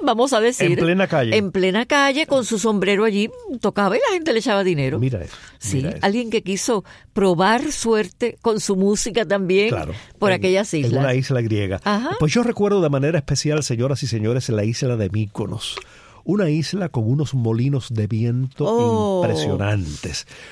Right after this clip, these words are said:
Speaker 2: con unas playas repletas de gente con muy poca ropa.
Speaker 1: Con
Speaker 2: Me-
Speaker 1: algunas playas donde las mujeres no llevaban sostenes,
Speaker 2: No,
Speaker 1: recordemos.
Speaker 2: por supuesto, por supuesto, por
Speaker 1: <laughs>
Speaker 2: supuesto. Una preciosa, preciosa isla.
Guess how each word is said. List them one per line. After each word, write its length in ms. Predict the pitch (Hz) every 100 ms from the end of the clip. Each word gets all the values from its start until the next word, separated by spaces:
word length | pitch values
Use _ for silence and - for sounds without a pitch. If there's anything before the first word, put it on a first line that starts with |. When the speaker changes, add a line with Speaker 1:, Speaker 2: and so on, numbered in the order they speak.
| - -
Speaker 2:
con 180 | 104
unas 360 | 120 160 156 -
playas 680 | - 160 165 170 165 185 -
repletas 920 | 120 117 117 127 127 139 - 139 - -
de 280 | 123 110
gente 500 | - 139 151 143 151
con 200 | 131 139
muy 340 | 139 165 269 320
poca 420 | - 294 277 269
ropa. 520 | 208 294 277 233 233
Speaker 1:
Con 220 | 190 180
Speaker 2:
Me- 100 | 170
Speaker 1:
algunas 760 | 170 170 175 151 170 196 285 -
playas 720 | 277 277 277 302 285 302 294
donde 220 | 208 196
las 140 | 196 180
mujeres 320 | 175 185 214
no 80 | 247
llevaban 340 | 226 202 185
sostenes, 800 | 160 147 - 170 151 135 - - _ -
Speaker 2:
No, 60 |
Speaker 1:
recordemos. 520 | 156 107 139 151 113 -
Speaker 2:
por 80 | -
supuesto, 320 | 110 - 110
por 180 | - 101
supuesto, 460 | 113 120 - 110
por 160 | 104 104
Speaker 1:
<laughs> 0 |
Speaker 2:
supuesto. 360 | 110 123 101 123
Una 180 | 131 127
preciosa, 720 | _ 123 104 - 175 151 147
preciosa 460 | 131 110 117 - 113
isla. 340 | 131 123